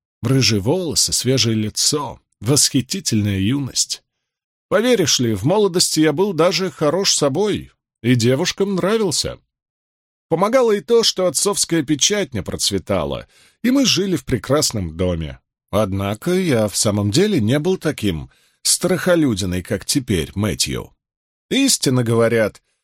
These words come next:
что у мужчины уши, нос и ноги растут всю жизнь. Со мной так и было. Увы и ах, остальные части тела имеют свойство уменьшаться.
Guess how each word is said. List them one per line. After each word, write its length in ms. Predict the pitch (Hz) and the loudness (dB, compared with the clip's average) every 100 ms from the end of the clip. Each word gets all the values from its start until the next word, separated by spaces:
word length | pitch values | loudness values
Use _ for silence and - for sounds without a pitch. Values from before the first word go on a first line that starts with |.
| _ | _
что 300 | - - 135 | -2 2 4
у 40 | 131 | 4
мужчины 540 | 123 - - 120 110 - | 4 2 2 0 -2 0
уши, 440 | 185 220 - 151 | 0 2 2 2
нос 400 | 127 135 139 - | 2 2 0 0
и 60 | 104 | 0
ноги 440 | 117 196 220 165 | 0 0 0 0
растут 560 | 185 156 113 - 165 - | 2 2 0 -2 -2 -2
всю 280 | - 123 117 | 0 2 2
жизнь. 500 | 104 107 90 78 60 - | 2 0 -2 -6 -10 -4
Со 220 | - 180 | 0 0
мной 260 | 247 254 | 2 0
так 300 | 233 175 156 | 0 -2 0
и 40 | 123 | -2
было. 520 | 90 110 95 60 - _ _ _ _ _ _ _ | 0 -2 -2 -6 -12 _ _ _ _ _ _ _
Увы 320 | 123 175 254 | 2 4 4
и 40 | 208 | 4
ах, 500 | 135 123 110 - - _ | 4 0 -2 -10 -16 _
остальные 580 | - 110 - 90 107 196 | -4 -2 0 0 0 0
части 380 | - 196 - 180 | 0 0 -2 -2
тела 360 | 143 175 160 123 | 0 2 2 4
имеют 400 | 120 180 175 - | 2 0 -2 -2
свойство 500 | - 104 110 - 98 | 0 0 0 0 -2
уменьшаться. 760 | 92 78 - 60 - 60 - | -2 -2 -2 -4 -4 -6 -8